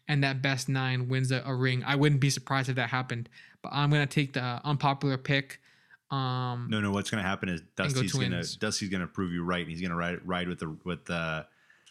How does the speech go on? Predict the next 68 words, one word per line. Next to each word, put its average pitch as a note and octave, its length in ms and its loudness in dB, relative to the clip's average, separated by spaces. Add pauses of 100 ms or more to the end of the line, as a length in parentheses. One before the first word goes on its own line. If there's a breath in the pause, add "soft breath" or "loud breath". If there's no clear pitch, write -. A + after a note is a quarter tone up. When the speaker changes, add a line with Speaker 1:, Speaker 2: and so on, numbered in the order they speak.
Speaker 2:
with F#2 120 -6
the E2+ 80 -2
wrong E2+ 260 0
guy F2 240 0
for E2+ 160 -6
a E2 60 -2
long E2+ 160 -4
time, F2 180 -4
but D#2 140 -6
then E2 280 -6 (640)
Yordan F#2+ 220 0
Alvarez E2+ 360 -2
will E2+ 100 -4
just E2+ 220 -8
bail E2+ 200 -2
him D#2+ 60 -2
Speaker 1:
He'll, D#2+ 100 6
Speaker 2:
out. D#2 140 0
Speaker 1:
he'll E3 100 6
make D#3+ 200 6
up D3 160 0
for B2 200 2
it, - 20 -2
right? B2+ 240 2
Speaker 2:
Yor-, A#2+ 200 6
Yordan B2 320 6
will A#2+ 100 4
just G2+ 180 -2
bail G#2 180 4
him G2 100 2
out F#2 160 2
again E2+ 240 -2
and E2 100 -4
just, E2+ 260 -4
uh, E2 320 0
and, F#2 140 -6
and E2 160 -4
have F#2 160 0
a, E2+ 180 0
you F2+ 80 -2
know, E2+ 140 0
a - 20 0
walk-off F2 460 0
home F2 180 -4
run E2 160 -2
to E2 120 -8
win E2 180 -4
game D#2+ 260 -4
one E2 140 -2
like D2+ 180 -2
Speaker 1:
Yeah. D2 60 -4
Speaker 2:
last D2+ 240 -4
year. D2 80 -6
But, - 220 -4
uh, - 120 0
Speaker 1:
Altuve D3+ 320 4
single, C#3 460 2
Tucker D3 300 2
Speaker 2:
yeah. C#3 60 0
Speaker 1:
double, C3 460 2
Speaker 2:
Yeah. D2+ 140 -6 (520 loud breath)
Yeah. C#2+ 220 -6
Speaker 1:
home C#3+ 240 2
run C3+ 140 0
by B2+ 80 2
Yordan. B2 520 -2
Speaker 2:
It, C3+ 140 6
um, G2+ 540 2